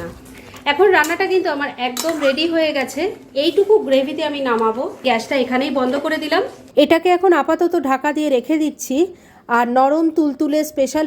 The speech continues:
পরোটাগুলো তৈরি করে নিই, তারপর দুটো একসাথে সার্ভ করে দেখাচ্ছি। পরোটা তৈরির জন্য প্রথমে এই ডোটা তৈরি করব, আর সেজন্য কড়াই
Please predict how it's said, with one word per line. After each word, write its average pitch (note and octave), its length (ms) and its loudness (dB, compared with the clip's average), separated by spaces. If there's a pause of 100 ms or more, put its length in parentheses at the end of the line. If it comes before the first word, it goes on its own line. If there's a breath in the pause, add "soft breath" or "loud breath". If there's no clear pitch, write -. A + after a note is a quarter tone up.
পরোটাগুলো C#4 500 2 (120)
তৈরি B3+ 280 4
করে D#4+ 240 4
নিই, D#4 180 2
তারপর A#3+ 300 2
দুটো C4+ 160 0 (120)
একসাথে C4+ 320 0 (100)
সার্ভ G#3+ 300 0
করে F4+ 140 2 (100)
দেখাচ্ছি। - 460 -4 (180)
পরোটা D4 380 0
তৈরির F#4 340 4
জন্য D#4 160 -4 (140)
প্রথমে D4+ 340 -2 (100)
এই C4+ 60 -4 (100)
ডোটা C4+ 300 -2 (100)
তৈরি C4+ 300 0
করব, A#3+ 180 2 (120)
আর D4+ 140 -2
সেজন্য A#3 320 0 (120)
কড়াই A#3 240 0